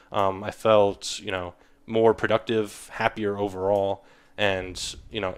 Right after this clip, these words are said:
even today, like, I honestly, b-, like, before I stopped playing Smash, like, I pretty much don't really play video games that much anymore. I mostly spend my time on the internet, surfing things, watching videos and all that.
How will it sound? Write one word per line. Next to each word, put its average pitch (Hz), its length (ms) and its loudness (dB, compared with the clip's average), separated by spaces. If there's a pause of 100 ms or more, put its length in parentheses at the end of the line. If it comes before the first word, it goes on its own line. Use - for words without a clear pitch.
(120)
even 185 240 2
today, 113 420 2
like, 101 220 -4 (180)
I 147 100 8
honestly, 123 580 2
b-, 131 120 -6
like, 123 260 -2 (380)
before 147 260 2
I 160 60 6
stopped 143 260 4
playing 117 200 0
Smash, 113 260 -4
like, 101 160 -12
I 117 240 -2 (800)
pretty 214 180 -2
much 180 180 0
don't 127 180 2
really 117 160 0
play 120 140 2
video 104 200 -4
games 127 220 -2
that 107 100 2
much 107 220 0
anymore. 107 340 -2
I 117 60 -2
mostly 123 260 0
spend 127 160 0
my 110 80 2
time 113 280 -2 (320)
on 117 120 4
the 113 60 2
internet, 104 500 -2
surfing 104 400 -2
things, 95 320 -6
watching 101 260 -4
videos 95 460 -6
and 95 80 -16
all 92 140 -12
that. - 260 -16